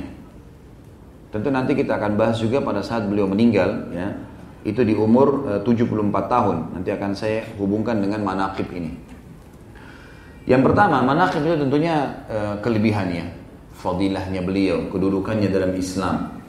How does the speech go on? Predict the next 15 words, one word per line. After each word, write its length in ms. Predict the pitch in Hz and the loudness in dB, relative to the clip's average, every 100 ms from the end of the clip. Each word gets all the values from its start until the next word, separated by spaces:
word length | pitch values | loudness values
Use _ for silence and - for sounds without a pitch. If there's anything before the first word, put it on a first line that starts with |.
| - - - - | -20 -20 -12 2
Beliau 240 | 143 185 | 6 6
adalah 400 | 165 170 185 - | 6 6 4 2
orang 320 | 156 165 165 | 2 4 2
keenam 480 | 151 139 135 160 170 143 | 0 2 2 4 2 2
yang 160 | 117 | 2
masuk 400 | 135 147 143 156 | 2 2 0 -2
dalam 240 | 120 113 110 | 0 0 0
Islam. 560 | 101 - 101 82 76 - - - - - - - | -4 -4 -2 -2 -4 -8 -14 -20 -20 -20 -16 -6
Dan 160 | 85 | 0
ini 160 | 110 123 | 2 2
sebuah 320 | - 107 101 | 2 2 4
fadilah. 400 | 104 110 104 80 - - - - - - - - - - - | 2 2 2 0 -8 -14 -18 -20 -20 -20 -20 -20 -20 -14 -2
Dan 320 | 82 107 98 | 2 4 4
dia 240 | 120 143 | 6 6
dianggap 720 | 131 120 127 135 156 - - | 4 4 4 4 4 2 -4